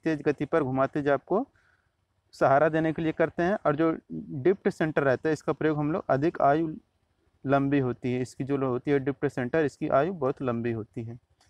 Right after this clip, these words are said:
तो यहाँ पे हमारा डीसीबीए आ रहा है, यानी कि ऑप्शन नंबर ए यहाँ पे हमारा करेक्ट होगा। यहाँ पे देखिए दिया है,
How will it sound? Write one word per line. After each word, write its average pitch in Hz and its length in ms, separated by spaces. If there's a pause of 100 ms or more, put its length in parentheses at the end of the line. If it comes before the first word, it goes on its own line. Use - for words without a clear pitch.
(180)
तो 139 60
यहाँ 139 360
पे 170 100
हमारा 151 260
डीसीबीए 147 720
आ 151 120
रहा 156 140
है, 165 80
यानी 156 220
कि 156 100
ऑप्शन 143 240
नंबर 143 280
ए 143 180
यहाँ 139 180
पे 156 120
हमारा 143 240
करेक्ट 127 380
होगा। 151 240 (2250)
यहाँ 147 240
पे - 140
देखिए 147 340
दिया 151 280
है, 190 180